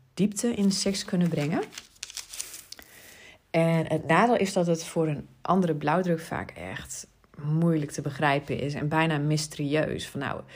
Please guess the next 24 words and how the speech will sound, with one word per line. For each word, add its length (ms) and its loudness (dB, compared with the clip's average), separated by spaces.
ze 260 0
lijkt 240 4
helemaal 420 2
op, 260 -2
of 80 -8
hij 400 0
of 120 -2
zij 300 0
lijkt 260 0
helemaal 400 2
opgewonden 580 -2
te 120 -6
zijn 300 -4
van 160 -6
het 140 -6
feit 560 -6
dat 220 -6
ik 260 -6
op 160 -8
twee 360 4
meter 320 4
afstand 380 0
sta, 360 -4
maar 320 -4